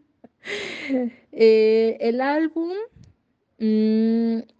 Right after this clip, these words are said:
la verdad es que yo sí esperaba un poquito más del álbum. El álbum me quedó a deber porque, em, por ejemplo, Wonder, Wonder sí me gusta,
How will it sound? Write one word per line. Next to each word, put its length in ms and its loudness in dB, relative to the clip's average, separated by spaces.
la 140 2
verdad 180 2
es 100 -4
que 80 -8
yo 100 0
sí 100 -6
esperaba 360 -2
un 100 -2
poquito 280 -6
más 160 -8
del 120 -4
álbum. 300 -10
El 100 0
álbum 320 2
me 140 -4
quedó 180 -6
a 80 -2
deber 340 -2
porque, 1300 0
em, 800 -10
por 160 4
ejemplo, 1000 -2
Wonder, 640 -2
Wonder 300 -2
sí 160 -2
me 140 0
gusta, 500 -6